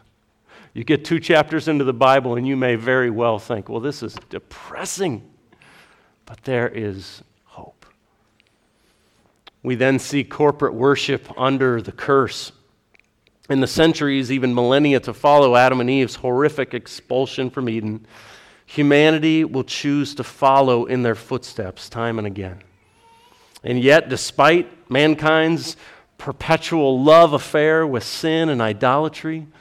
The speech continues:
God's unassailable plan to create a worshiping, eternal community carries forward. We get as far as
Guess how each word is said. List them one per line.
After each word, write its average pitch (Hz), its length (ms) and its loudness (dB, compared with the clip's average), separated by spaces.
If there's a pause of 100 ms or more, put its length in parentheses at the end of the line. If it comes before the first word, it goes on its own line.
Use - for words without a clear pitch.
(760)
God's 143 560 4 (100)
unassailable 135 1120 -2
plan 95 560 -6
to 117 120 -10
create 127 480 -2
a 104 80 -6
worshiping, 123 840 -6 (320)
eternal 143 580 -2
community 107 580 -6
carries 101 400 -8
forward. 101 460 -12 (1900)
We 131 120 -2
get 151 180 4
as - 220 -6
far 170 680 6
as 120 300 -6